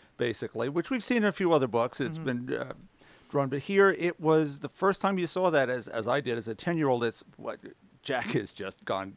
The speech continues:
Speaker 1: insane here. He's just gone crazy. Just beautifully, beautifully done. Johnny comes back. The Surfer's trying. I'm gonna cut this down quickly 'cause I'm going. I'm,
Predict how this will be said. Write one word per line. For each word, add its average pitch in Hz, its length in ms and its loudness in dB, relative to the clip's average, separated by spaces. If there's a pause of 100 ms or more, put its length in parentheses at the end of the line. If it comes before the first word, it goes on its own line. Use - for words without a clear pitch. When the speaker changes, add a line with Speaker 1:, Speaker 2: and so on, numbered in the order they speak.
Speaker 1:
insane 131 400 -2
here. 104 200 -8
He's 101 120 -8
just - 220 -8
gone 107 220 -2
crazy. 147 400 -2 (800)
Just 160 160 -8 (240)
beautifully, 175 440 0
beautifully 139 420 -2
done. 131 380 0 (920)
Johnny 139 300 0
comes 120 260 -8
back. 170 340 4
The 131 120 -6
Surfer's 156 420 0
trying. 147 320 2
I'm 165 200 4
gonna 123 220 2
cut - 260 -2
this - 160 -4
down 87 220 -6
quickly - 340 -8 (120)
'cause 135 200 0
I'm 160 160 8
going. 147 280 6
I'm, 156 220 2